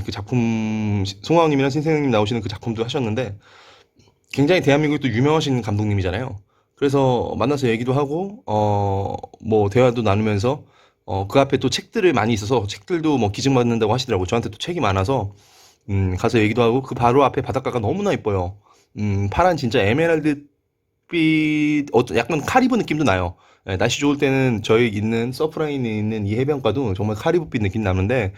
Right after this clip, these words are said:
그 바로 옆이어서, 음, 그래서 얘기도 나누면서 있는데 어느 날 갔더니 이렇게 책들을 한, 한 삼사백 권을 밖에 이렇게 깔아놓으신 거예요. 그래서 한 권에 천 원이라고. 그래서 그중에 마음에 드는 책을 골라왔습니다.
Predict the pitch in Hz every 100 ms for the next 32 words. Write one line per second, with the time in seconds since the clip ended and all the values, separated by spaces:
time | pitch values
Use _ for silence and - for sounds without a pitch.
0 | - - _ - 101 110 101 120 104 127
1 | 120 95 _ - - - _ - 92 90
2 | 139 131 117 123 127 101 113 107 101 107
3 | 160 190 - - 180 240 160 160 180 151
4 | 139 - 214 _ 220 202 180 175 165 160
5 | 156 156 151 135 143 185 185 233 226 202
6 | 185 175 139 123 147 120 - 156 196 185
7 | 139 110 139 113 101 131 185 165 135 170
8 | 175 139 98 101 113 101 - - - -
9 | - - 143 143 101 127 147 143 127 123
10 | 123 156 170 180 117 104 101 92 85